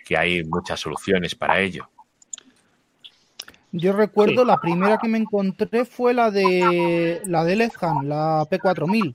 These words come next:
Speaker 2: de H P, que es un servidor lleno de discos,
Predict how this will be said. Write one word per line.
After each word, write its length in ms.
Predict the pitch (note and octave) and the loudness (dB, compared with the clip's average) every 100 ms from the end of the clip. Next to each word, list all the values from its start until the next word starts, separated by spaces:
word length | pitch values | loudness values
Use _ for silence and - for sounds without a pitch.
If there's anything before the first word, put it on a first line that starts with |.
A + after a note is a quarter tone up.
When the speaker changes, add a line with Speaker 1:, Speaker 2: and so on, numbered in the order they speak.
| - | -8
Speaker 2:
de 360 | D#3+ E3 E3+ E3 | -2 0 2 0
H 200 | D#3 D#3 | -2 -2
P, 160 | A3 A#3 - - D4+ - _ _ _ _ _ | -2 -2 -4 -10 -12 -14 _ _ _ _ _
que 680 | D#3+ D#3+ D#3+ E3 F3 F#3+ G3+ | -2 0 2 0 0 0 0
es 220 | G3 - - - - | 0 -4 -10 -10 -6
un 120 | F3+ | -2
servidor 600 | - F#3+ F#3+ G#3+ D4+ D4 | 2 4 6 6 4 4
lleno 300 | F3+ G3+ F#3+ | 0 0 2
de 120 | F#3+ | 2
discos, 600 | A3 D4 - E4 G4 - | 2 0 0 -2 -2 -8